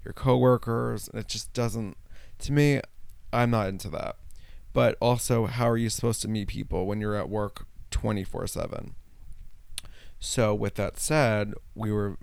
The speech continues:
very flirty. I mean, it was to the point where he,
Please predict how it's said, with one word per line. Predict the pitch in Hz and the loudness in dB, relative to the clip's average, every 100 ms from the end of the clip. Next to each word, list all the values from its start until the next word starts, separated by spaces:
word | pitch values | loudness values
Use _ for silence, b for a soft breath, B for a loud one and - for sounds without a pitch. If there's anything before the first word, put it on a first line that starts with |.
| - - | -14 -8
very | 104 139 156 | 0 2 2
flirty. | 143 - 120 117 113 117 113 113 B B B - | 0 0 4 6 6 4 2 0 B B B -2
I | 110 | 4
mean, | 113 110 - | 4 4 0
it | 120 | 2
was | 120 120 | 4 2
to | - | 0
the | 113 | -2
point | - 113 107 | 0 0 0
where | 113 110 104 | 2 2 0
he, | - - 120 117 110 | -2 -4 0 2 2